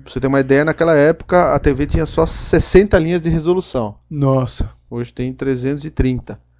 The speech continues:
Speaker 1: E ele foi a primeira imagem transmitida pela televisão no mundo.
Speaker 2: Ó.
Speaker 1: Tá vendo? Ele também já foi, ele
Speaker 2: Que
Speaker 1: foi
Speaker 2: era um
Speaker 1: ga-
Speaker 2: borrão preto.
Speaker 1: É.
Speaker 2: <laughs> Primeira
Speaker 1: É,
Speaker 2: imagem
Speaker 1: mas,
Speaker 2: transmitida
Speaker 1: mas
Speaker 2: era um
Speaker 1: ele,
Speaker 2: borrão.
Speaker 1: ele foi escolhido justamente por causa disso, porque ele era preto e branco, né? Numa imagem preto e branco e tal, e com defini-, é, com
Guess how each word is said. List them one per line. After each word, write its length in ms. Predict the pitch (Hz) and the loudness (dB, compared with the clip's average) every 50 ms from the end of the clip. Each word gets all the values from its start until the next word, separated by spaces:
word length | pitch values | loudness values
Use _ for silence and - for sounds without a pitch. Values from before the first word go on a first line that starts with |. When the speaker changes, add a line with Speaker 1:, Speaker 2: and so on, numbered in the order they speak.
| _ _ _ _ _ _ _ - | _ _ _ _ _ _ _ -8
Speaker 1:
E 140 | 120 120 | -6 -4
ele 100 | 123 135 | -4 -4
foi 160 | 139 - 165 147 | 0 0 0 0
a 40 | |
primeira 300 | 147 - 156 147 143 147 | 0 -2 -2 0 0 0
imagem 300 | 170 170 151 151 160 156 | 0 0 0 0 -2 -2
transmitida 460 | - 165 156 160 156 - - 156 151 151 | -4 -6 -6 -6 -8 -8 -8 -8 -8 -6
pela 240 | - 160 156 160 | -6 -4 -4 -4
televisão 420 | 156 - 165 165 170 180 170 165 165 | -4 -6 -8 -10 -10 -10 -10 -10 -8
no 60 | 170 | -10
mundo. 260 | 165 143 127 120 - _ _ _ _ _ _ _ _ _ - | -10 -10 -10 -12 -14 _ _ _ _ _ _ _ _ _ -8
Speaker 2:
Ó. 680 | 147 139 135 127 123 123 123 123 131 156 214 302 349 | -6 -6 -4 -4 -4 -4 -2 -2 -2 -2 -2 -4 -8
Speaker 1:
Tá 200 | - - 104 101 | -12 -14 -14 -10
vendo? 320 | 104 107 120 156 165 160 127 - _ _ _ _ _ _ _ - | -8 -6 -6 -6 -8 -10 -14 -18 _ _ _ _ _ _ _ -2
Ele 160 | 127 143 151 | 0 0 2
também 220 | 147 160 151 165 170 | 2 2 2 2 0
já 120 | 156 170 | 0 -2
foi, 280 | 156 - - 160 160 156 | -2 -2 0 0 2 2
ele 360 | 147 143 139 - 147 135 139 139 | 2 0 -2 -2 -2 -4 0 4
Speaker 2:
Que 60 | - | 6
Speaker 1:
foi 60 | 170 | 6
Speaker 2:
era 100 | 165 175 | 8 6
um 40 | 160 | 6
Speaker 1:
ga- 40 | 160 | 6
Speaker 2:
borrão 300 | 170 156 - 170 175 165 | 4 6 6 4 4 4
preto. 460 | - - 151 151 151 - - - 170 | 4 4 4 4 2 2 0 0 0
Speaker 1:
É. 1000 | - 127 - - - - - - - 523 440 160 - - - - - - 143 - | 0 2 0 0 0 0 0 -2 -4 -4 -4 -4 -2 -2 -4 -4 -4 -6 -8 -8
Speaker 2:
<laughs> 600 | - _ - - - 180 175 - - - - - | -10 _ -18 -16 -14 -14 -14 -14 -16 -16 -6 0
Primeira 400 | - - 175 139 170 185 214 220 | 2 4 4 6 8 8 8 8
Speaker 1:
É, 20 | 214 | 8
Speaker 2:
imagem 260 | 190 190 196 - - | 6 8 8 8 8
Speaker 1:
mas, 140 | 165 151 139 | 8 6 6
Speaker 2:
transmitida 520 | 147 190 190 180 175 175 147 - - - | 6 4 4 4 2 -2 0 2 6 6
Speaker 1:
mas 80 | 208 196 | 8 10
Speaker 2:
era 100 | 190 196 | 10 10
um 20 | |
Speaker 1:
ele, 60 | 185 | 10
Speaker 2:
borrão. 140 | 196 196 175 | 10 10 10
Speaker 1:
ele 200 | 160 185 160 151 | 10 10 8 10
foi 100 | 160 196 | 8 8
escolhido 500 | 214 - - 196 170 170 185 220 226 233 | 6 6 4 4 4 4 2 2 0 -2
justamente 260 | 202 208 - 220 226 | -2 0 0 0 0
por 80 | 220 - | 0 -2
causa 140 | 247 233 202 | -2 -2 -2
disso, 120 | 185 170 | -6 -8
porque 120 | - - | -6 -2
ele 80 | 147 147 | 0 2
era 120 | 147 151 | 2 2
preto 240 | 147 - 151 143 - | 0 0 -4 -4 -4
e 20 | 170 | -4
branco, 420 | 156 156 156 160 180 208 202 - | 0 4 4 4 4 2 -2 -6
né? 120 | 127 113 113 | -8 -6 -6
Numa 140 | 117 117 117 | -6 -8 -8
imagem 340 | 113 117 117 113 117 117 117 | -6 -6 -6 -6 -8 -10 -12
preto 200 | - 123 117 - | -14 -14 -12 -12
e 60 | 123 | -10
branco 380 | 127 123 123 127 139 143 - - | -6 -6 -4 -4 -6 -8 -10 -8
e 40 | |
tal, 220 | _ - 131 143 151 | _ -2 0 0 0
e 60 | 160 | -2
com 180 | 156 - 165 156 | -4 -8 -8 -6
defini-, 420 | 143 147 147 - 160 156 - - | -4 -6 -6 -6 -8 -8 -6 -6
é, 60 | 139 | -8
com 380 | 127 - 143 139 135 127 123 | -8 -8 -10 -10 -10 -10 -12